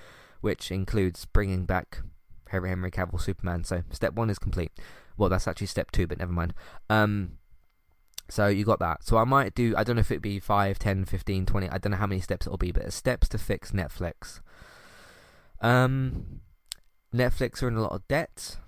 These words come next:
They're making a lot of bad creative choices. They're cancelling a lot of shows. They're making things that they literally don't really tell people about. Um, they make a lot of stuff that they don't promote.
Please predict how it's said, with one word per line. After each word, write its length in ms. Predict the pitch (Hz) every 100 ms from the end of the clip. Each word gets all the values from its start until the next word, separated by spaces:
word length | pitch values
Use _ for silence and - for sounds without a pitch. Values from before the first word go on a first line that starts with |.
| - - - - -
They're 80 | 107
making 340 | 104 - 110
a 60 | 107
lot 140 | 104
of 600 | - 101 95 98 - - - - _ _ _ -
bad 320 | 113 110 -
creative 420 | - 110 - 98
choices. 760 | - 120 120 147 160 170 - -
They're 80 | -
cancelling 480 | - 110 123 - 104
a 40 |
lot 140 | 98 -
of 120 | -
shows. 680 | - 120 123 160 160 - - -
They're 260 | 101 101 101
making 680 | 101 107 107 - 101 101
things 480 | - 107 101 101 95
that 320 | 101 - 107
they 180 | 98 98
literally 540 | 101 104 - 107 101
don't 280 | 92 101 101
really 300 | 104 104 98
tell 240 | - 107 110
people 280 | 127 135 139
about. 300 | 151 180 - _ _ - - - - - - _ - - -
Um, 580 | 104 104 101 98 98 98
they 140 | 104
make 240 | 107 107 120
a 60 |
lot 120 | 107
of 80 | -
stuff 220 | - 113
that 140 | - 104
they 100 | 104
don't 260 | 104 101
promote. 640 | - 104 117 156 - -